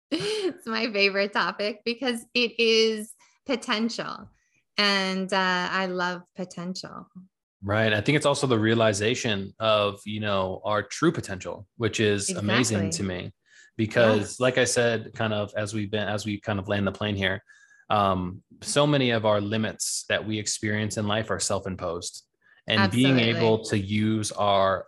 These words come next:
Speaker 2: pow-, the power and potential of ourselves to unlock our true potential is something that I think everybody can benefit from.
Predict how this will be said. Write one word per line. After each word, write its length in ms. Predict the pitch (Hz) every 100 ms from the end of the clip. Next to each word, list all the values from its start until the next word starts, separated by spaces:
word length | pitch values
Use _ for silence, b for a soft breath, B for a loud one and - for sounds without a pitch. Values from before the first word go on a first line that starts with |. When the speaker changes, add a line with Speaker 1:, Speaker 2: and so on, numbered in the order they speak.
| -
Speaker 2:
pow-, 240 | - 120 -
the 80 | 110
power 500 | - 127 131 139 139
and 160 | 117
potential 460 | 107 113 123 113 101
of 100 | 101
ourselves 600 | 98 95 - 139 113 98
to 160 | - -
unlock 460 | 110 110 107 110 104
our 80 | 95
true 260 | - 135
potential 640 | - 101 95 92 92 90 - B B
is 100 | 98
something 300 | - 117 113
that 160 | 107 101
I 40 |
think 220 | 95 117 104
everybody 460 | 127 135 107 95 95
can 180 | - 92
benefit 400 | 98 92 - -
from. 280 | 80 -